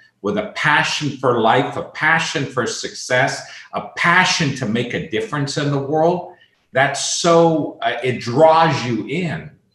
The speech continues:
And so, uh, you know, we talk about something called ignorance on fire. You know, ignorant just means you don't know what you don't know, but you're passionate. And sometimes in the social marketing, direct sales network marketing industry,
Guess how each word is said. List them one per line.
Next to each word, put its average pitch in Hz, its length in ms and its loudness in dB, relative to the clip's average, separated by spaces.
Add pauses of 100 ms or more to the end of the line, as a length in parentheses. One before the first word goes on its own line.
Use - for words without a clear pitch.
(320)
And 117 260 -2
so, 123 540 4
uh, 107 420 0
you 127 140 0
know, 120 100 2
we 113 160 2
talk 135 320 2
about 120 260 0
something 117 400 -2
called 107 440 2 (320)
ignorance 135 680 2
on 98 220 2
fire. 92 800 0 (180)
You 95 80 -8
know, 107 180 -2
ignorant 131 440 0
just 123 260 -4
means 127 300 0
you 113 60 2
don't 120 200 0
know 131 140 4
what 117 140 6
you 101 120 0
don't 113 260 2
know, 143 600 2 (200)
but 127 240 -2
you're 120 220 -2
passionate. 165 800 0
And 107 120 -6
sometimes 135 920 -2 (320)
in 170 260 2
the 139 80 0
social 151 480 0
marketing, 127 500 2
direct 120 360 0
sales 127 280 -2
network 113 380 -4
marketing 113 640 -2
industry, 127 680 -2